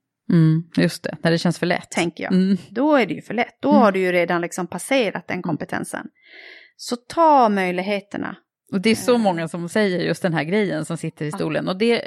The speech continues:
Speaker 1: eh, som i poddstolen här. Och, och det är ju superbra. Då, då tänker jag ju att det där ligger det ju sanning i såklart.
Speaker 2: Mm.
Speaker 1: Det kan jag ju säga ur, ur egen,
Speaker 2: Mm.
Speaker 1: ehm, egen, min egen historia också. Men samtidigt så känner jag att det är många jag träffar som,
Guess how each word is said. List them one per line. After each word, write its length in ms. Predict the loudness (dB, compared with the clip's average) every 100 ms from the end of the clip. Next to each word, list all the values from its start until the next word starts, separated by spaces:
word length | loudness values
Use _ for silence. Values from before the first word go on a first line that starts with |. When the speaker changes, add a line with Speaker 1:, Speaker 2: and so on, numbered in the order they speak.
| -8 -8 -10
Speaker 1:
eh, 40 |
som 160 | -8 -6
i 80 | -2
poddstolen 520 | -2 -2 -2 -2 -2
här. 160 | -4 -6 -10 -20 -20 -16
Och, 260 | -8 -8 -8 _
och 160 | -8
det 80 | -4
är 160 | -2 -2
ju 300 | -2 -4 -4
superbra. 420 | -8 -6 -2 -2
Då, 160 | 0 -4
då 140 | -4
tänker 360 | -4 -2 0 0
jag 60 |
ju 60 | 0
att 280 | -2 -8 -6
det 100 | -2
där 180 | 0 0
ligger 280 | -2 -6
det 60 | -4
ju 100 | -4
sanning 480 | -2 -4 -4 -4 -6
i 100 | -10
såklart. 360 | -14 -10 -8 -4
Speaker 2:
Mm. 260 | -4 -6
Speaker 1:
Det 180 | -8 -12
kan 180 | -8 -6
jag 60 |
ju 40 | -6
säga 180 | -6 -8
ur, 140 | -10 -10
ur 140 | -10 -4
egen, 420 | -4 -4 -6 -8 _ _ -10
Speaker 2:
Mm. 220 | -8 -8 -12 _ _ -14
Speaker 1:
ehm, 440 | -12 -10 -12 -12 -16 -18 -20 _ _ _ _
egen, 320 | -14 -10 -8
min 120 | -6
egen 200 | -4 -6
historia 380 | -8 -6 -2 0
också. 280 | 0 -2 -4
Men 200 | -2 -4 -6
samtidigt 380 | -6 -4 -4
så 140 | -4 -2
känner 240 | 0 0
jag 40 | -2
att 60 |
det 300 | -4 -6 -4
är 40 | 0
många 340 | 2 2 0
jag 120 | -2
träffar 320 | -2 -6 -4 -6
som, 260 | -4 -6